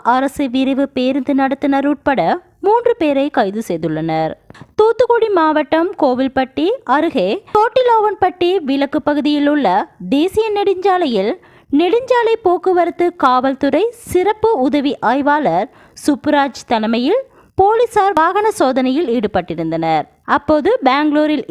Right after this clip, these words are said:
இருந்து நெல்லை நோக்கிச் சென்ற அரசு விரைவு பேருந்து ஒன்று சாலையில் நின்று கொண்டிருந்தது. அதன் அருகே நின்று கொண்டிருந்த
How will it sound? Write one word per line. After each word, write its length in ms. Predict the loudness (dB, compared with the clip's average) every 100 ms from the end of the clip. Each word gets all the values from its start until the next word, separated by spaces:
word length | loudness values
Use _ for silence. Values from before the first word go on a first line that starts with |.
| 0
இருந்து 300 | 0 0 -2 0 0
நெல்லை 260 | 0 2 2
நோக்கிச் 340 | 0 0 -4 -2
சென்ற 280 | 0 2 0 0 0 2
அரசு 320 | 2 0 0 0
விரைவு 320 | 0 0 0 0
பேருந்து 360 | -2 0 0 2 0
ஒன்று 200 | 0 0 -2 -2
சாலையில் 500 | 0 2 0 0 0
நின்று 200 | -2 -2 -4
கொண்டிருந்தது. 580 | -2 -4 -2 -2 -2 -2 -4 -14 _ _ -20 -8 0
அதன் 240 | 2 2 2
அருகே 260 | 2 2 0 0
நின்று 240 | 0 0 2
கொண்டிருந்த 460 | 2 2 2 2